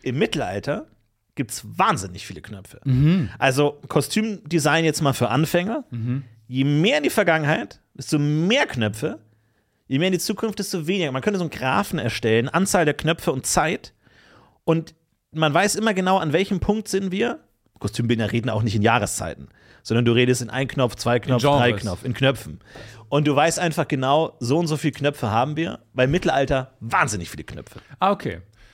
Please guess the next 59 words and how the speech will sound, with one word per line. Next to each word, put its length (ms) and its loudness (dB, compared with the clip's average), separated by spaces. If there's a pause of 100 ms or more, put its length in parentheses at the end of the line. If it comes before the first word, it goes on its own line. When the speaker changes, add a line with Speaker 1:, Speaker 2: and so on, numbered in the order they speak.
(120)
Speaker 2:
Ja, 180 2
in 60 -4
Zukunft 400 -2
dann 160 2
wahnsinnig 480 0
wenig 300 2
Knöpfe. 380 -2
Speaker 1:
Ja. 100 0
Speaker 2:
Also 120 2
es 40 0
ist 40 2
einfach 180 0
ein 220 2
abfallender 540 2
linearer 440 4
Speaker 1:
Das 140 -2
heißt, 260 -2
wir 140 0
Speaker 2:
Graph. 140 4
Speaker 1:
leben 180 0
gerade 280 4
im 120 -6 (260)
absoluten 460 0
Sweet 260 -2
Spot, 220 -4 (680)
wo 140 6
es 280 0
Knöpfe 340 0
gibt, 200 -2
ja. 260 2 (120)
Speaker 2:
Die 80 2
Hochzeit 340 2
für 60 -4
Knöpfe. 260 2
Speaker 1:
Ja, 340 0
also 240 0 (220)
jetzt 260 0
haben 120 2
wir 80 0
genau 440 2
den, 320 -6
den 160 2
Z-, 380 -12
Zwischenschnitt 560 -2
zwischen 260 -2
zu 120 -4
viel 240 -4
und 120 -2
zu 140 -2
wenig. 260 0
Wir 80 6
leben 240 2
eigentlich 320 -2
im, 160 -4
im 140 -4
Jahr 180 4
des 160 -2
Knopfs, 300 -2
immer. 320 -2